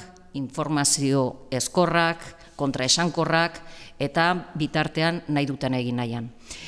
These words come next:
Hemendik dei egiten diogu beraz, E A Jari eta Kutxabankeko zuzendaritzari debate publikori lehenbailen ireki dezala. Euskal Herria Bildutik oso kezkatua gaude Kutxabank kudeatzeko ereduarekin,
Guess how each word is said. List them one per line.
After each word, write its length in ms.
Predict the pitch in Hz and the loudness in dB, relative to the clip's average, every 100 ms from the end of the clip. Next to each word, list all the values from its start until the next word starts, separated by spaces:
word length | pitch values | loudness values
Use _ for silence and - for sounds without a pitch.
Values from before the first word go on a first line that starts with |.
| - | 0
Hemendik 400 | 170 202 220 170 | 4 6 4 4
dei 180 | 196 185 | 4 4
egiten 340 | 175 185 175 | 4 2 4
diogu 240 | 170 165 | 4 4
beraz, 420 | 180 190 180 208 156 | 4 4 4 2 2
E 60 | |
A 40 | 160 | 2
Jari 540 | 175 170 175 170 127 - - | 2 2 4 4 2 -4 -4
eta 200 | 147 143 | -2 0
Kutxabankeko 920 | 160 - 160 165 165 160 175 143 - | 0 2 2 2 -2 -4 -4 -4 -6
zuzendaritzari 1040 | - 156 - 196 202 185 180 180 180 208 214 - - - | -8 -4 0 2 4 2 2 2 2 2 -2 -10 -12 0
debate 440 | 175 208 208 160 | 2 4 2 -2
publikori 680 | - 220 220 196 185 185 196 | 0 0 0 0 0 0 0
lehenbailen 460 | 156 165 170 170 | 0 0 -2 -2
ireki 280 | 147 139 131 | -2 -4 -4
dezala. 400 | 123 - 113 117 - - - - - - - - | -4 -4 -6 -10 -16 -20 -20 -20 -20 -20 -20 -2
Euskal 360 | 196 - 196 | 2 6 6
Herria 220 | 180 180 | 6 6
Bildutik 420 | 180 185 190 208 185 | 6 4 4 2 2
oso 200 | 156 156 | 0 2
kezkatua 500 | 170 - 170 180 175 | 2 2 2 4 6
gaude 320 | 180 196 208 208 | 6 4 2 0
Kutxabank 480 | 156 180 175 190 | 2 4 4 4
kudeatzeko 540 | - 165 170 - 165 160 | 2 2 2 2 -2 0
ereduarekin, 720 | 170 160 156 147 175 180 147 | 2 2 2 0 0 -2 -2